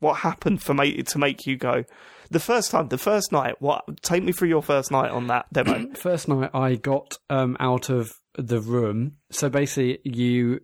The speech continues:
Speaker 2: um, it's, it's a really super short demo. You could probably do the whole thing in, like, six minutes, if that.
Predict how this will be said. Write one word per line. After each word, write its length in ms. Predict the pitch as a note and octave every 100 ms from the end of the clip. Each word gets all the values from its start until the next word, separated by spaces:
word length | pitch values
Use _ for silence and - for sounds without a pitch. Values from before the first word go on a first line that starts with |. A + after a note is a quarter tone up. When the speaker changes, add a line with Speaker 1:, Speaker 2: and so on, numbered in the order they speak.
| -
Speaker 2:
um, 340 | B2 A#2 A2+ -
it's, 120 | C3+ -
it's 160 | C#3+
a 60 | C3+
really 200 | D#3+ D3+
super 380 | - D#3 C3+ A#2
short 240 | C3+ A#2
demo. 220 | B2 A2+
You 80 | A2
could 120 | B2+
probably 140 | B2+ B2+
do 60 |
the 60 | A#2+
whole 140 | A#2 A#2
thing 160 | A#2+
in, 80 | A2+
like, 180 | A2 -
six 300 | - C3 -
minutes, 300 | B2 A#2 -
if 120 | A#2
that. 200 | A#2+ A2